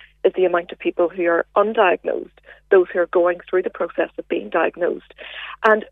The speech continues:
one in sixty-five, what that means is, by extension, almost a quarter of a million people are living in Ireland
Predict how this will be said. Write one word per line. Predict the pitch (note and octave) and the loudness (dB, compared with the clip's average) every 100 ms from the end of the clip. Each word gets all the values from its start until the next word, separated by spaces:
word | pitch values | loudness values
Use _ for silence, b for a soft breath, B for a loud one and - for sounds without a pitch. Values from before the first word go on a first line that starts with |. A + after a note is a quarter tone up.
| _ _ | _ _
one | F#3 A3 B3+ | 2 2 4
in | B3 | 0
sixty-five, | - - - F#3+ F#3+ G3+ G#3+ | -4 -4 -6 -2 0 0 0
what | B3+ C#4+ | 0 0
that | G#3+ G3 | 0 0
means | F#3+ G3+ G#3 | -2 -6 -4
is, | F#3+ F3 - B B _ | -4 -6 -8 B B _
by | G#3+ G#3+ | 2 2
extension, | - - F#3 G3+ A3 F#3 F3 - b _ _ _ _ | 2 -2 0 0 0 -4 -6 -12 b _ _ _ _
almost | A#3+ C4+ D4 - | 0 2 -2 -8
a | |
quarter | - A3+ A3 G#3+ | -2 2 4 4
of | F#3 | 0
a | |
million | F#3 F#3 A3+ G3 | -2 0 -2 -2
people | F#3+ G3 G3+ | -6 -2 0
are | F#3 | 0
living | F#3 F3+ | -2 -4
in | F3+ | -2
Ireland | F3+ F#3 F3 | 0 0 -2